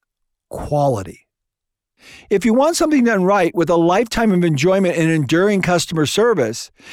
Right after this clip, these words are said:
and you don't mind paying a little extra, then you might as well turn to a Japanese company because that is exactly what they will deliver. There are only a few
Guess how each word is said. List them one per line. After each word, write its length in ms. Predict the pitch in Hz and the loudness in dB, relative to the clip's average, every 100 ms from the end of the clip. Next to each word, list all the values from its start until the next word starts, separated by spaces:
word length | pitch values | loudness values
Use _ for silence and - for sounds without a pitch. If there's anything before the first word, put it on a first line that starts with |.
| - - | -20 -6
and 140 | 196 202 | -2 0
you 80 | |
don't 320 | 175 185 262 226 | 0 0 0 0
mind 240 | 214 214 | -2 0
paying 220 | 202 202 | 0 0
a 60 | 180 | 2
little 220 | 175 160 | 2 2
extra, 540 | 190 - - 123 98 - _ _ _ | 2 -2 -4 -4 -4 -12 _ _ _
then 180 | - 165 | -2 0
you 100 | 170 | 2
might 300 | 151 175 254 | 2 2 2
as 100 | 196 | 2
well 280 | 147 160 175 | 2 2 0
turn 340 | - 151 160 | 0 0 0
to 100 | 170 | 2
a 60 | 139 | 2
Japanese 640 | 123 147 151 156 156 156 | 2 0 0 0 0 -2
company 420 | - 196 220 143 | -2 -2 0 0
because 440 | 139 156 160 156 131 | 0 -2 0 -2 0
that 260 | 160 190 | 0 0
is 160 | 202 175 | 0 0
exactly 720 | 175 131 117 160 165 175 214 | -2 -4 -2 0 0 -2 -2
what 260 | 214 196 - | 0 0 0
they 200 | 131 123 | 0 2
will 180 | 139 151 | 0 0
deliver. 680 | 175 175 220 208 123 - _ _ _ _ _ _ _ _ _ _ - - - | 0 2 2 0 -4 -8 _ _ _ _ _ _ _ _ _ _ -20 -20 -6
There 140 | 190 208 | -2 0
are 100 | - | 0
only 400 | 233 247 285 269 | 0 2 2 2
a 140 | 214 180 | 0 -2
few 580 | - 214 254 277 285 | -2 2 4 4 2